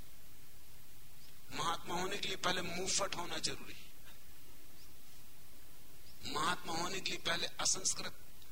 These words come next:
असभ्य होना जरूरी, महात्मा होने के पहले दूसरे को दोषी ठहराना जरूरी।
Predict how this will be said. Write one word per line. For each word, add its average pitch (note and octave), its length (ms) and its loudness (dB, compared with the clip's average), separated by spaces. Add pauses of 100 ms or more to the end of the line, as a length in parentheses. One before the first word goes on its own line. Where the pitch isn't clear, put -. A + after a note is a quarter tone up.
(120)
असभ्य F3 380 2
होना D#3+ 300 0
जरूरी, A#2+ 500 0 (2000)
महात्मा F3+ 480 4
होने F#3 300 2
के F#3+ 120 0
पहले F#3 340 2 (3750)
दूसरे - 400 2
को E3+ 160 -2
दोषी E3 360 2
ठहराना E3 520 0
जरूरी। - 680 0